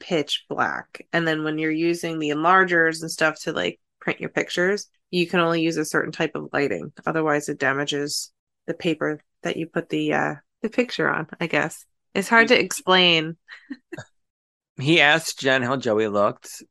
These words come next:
Speaker 2: and she says, "Dawson." And he says, "It's just a question." She says, "She looks great." And he says, "Great. That's great. You sure she didn't grow a hump or develop some hideous skin disorder?" Jen says, "Does this mean you don't wanna see her?" And he says, "I didn't say that."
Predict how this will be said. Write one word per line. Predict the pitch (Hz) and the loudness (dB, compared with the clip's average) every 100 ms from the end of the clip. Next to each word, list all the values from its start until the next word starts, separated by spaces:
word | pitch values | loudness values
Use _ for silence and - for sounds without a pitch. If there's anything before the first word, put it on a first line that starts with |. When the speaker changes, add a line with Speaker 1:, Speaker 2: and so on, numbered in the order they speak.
| - | -8
Speaker 2:
and | 117 | -6
she | - | -4
says, | - 113 101 | 0 0 2
"Dawson." | 101 95 95 113 147 202 226 _ _ | 2 4 2 2 4 4 0 _ _
And | 143 | -6
he | 131 | 0
says, | 131 120 | 0 0
"It's | 127 - | -2 -2
just | - 120 170 | -2 0 0
a | |
question." | 147 185 - 117 113 135 _ _ | 2 2 2 0 -2 -4 _ _
She | - 135 | 2 6
says, | 139 131 113 | 10 8 8
"She | 160 - | 0 4
looks | 135 131 - | 4 4 0
great." | 117 95 - _ _ - | 0 0 -2 _ _ -4
And | 139 | 0
he | 135 | 2
says, | 143 123 | 0 -2
"Great. | 190 190 120 - _ - | 2 4 2 -2 _ -6
That's | 131 - | -6 -2
great. | 143 135 104 - _ _ _ _ 143 | 2 2 2 -4 _ _ _ _ -4
You | |
sure | 139 156 | 0 0
she | - 151 | 0 0
didn't | 156 143 | 0 4
grow | 143 131 | 4 4
a | |
hump | - 135 143 | 2 0 0
or | 127 | -4
develop | 120 123 127 127 | -2 2 2 2
some | 127 110 | -8 -6
hideous | 113 123 - | -4 -4 -4
skin | - 120 | -6 -4
disorder?" | 120 - 131 139 139 _ _ _ _ _ - | -4 0 0 0 -2 _ _ _ _ _ -6
Jen | 147 143 139 | 0 0 0
says, | 131 123 | 0 0
"Does | 151 151 | -2 -4
this | 185 165 | -4 0
mean | 160 | 2
you | 147 | 4
don't | 131 131 | 2 2
wanna | 123 | -2
see | - 147 | 0 0
her?" | 190 240 208 _ _ | 0 0 -8 _ _
And | - | -4
he | 131 | -4
says, | 120 104 - | -2 -4 -2
"I | 113 | -2
didn't | 110 101 | -2 -2
say | 117 127 | 0 2
that." | 95 95 - | 0 -2 -2